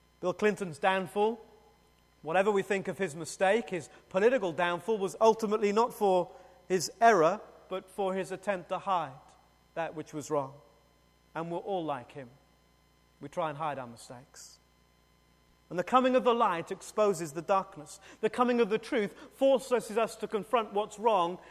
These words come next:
in our hearts. And we, as God's people, who now embody that light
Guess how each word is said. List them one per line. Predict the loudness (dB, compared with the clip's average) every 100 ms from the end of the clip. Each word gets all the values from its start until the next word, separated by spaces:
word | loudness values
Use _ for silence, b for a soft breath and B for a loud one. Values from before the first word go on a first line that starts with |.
| B -2
in | 0 0 -4
our | -2 -2 -4 -10
hearts. | -4 -4 -4 -12 -6 -2
And | 0 0
we, | 0 0 0
as | -4 -2
God's | -2 -2 -4
people, | -4 -4 -4 -8 B -6
who | 0
now | 2 2
embody | 2 -2 4 4 4 2
that | 0 0 -2
light | 0 0 -6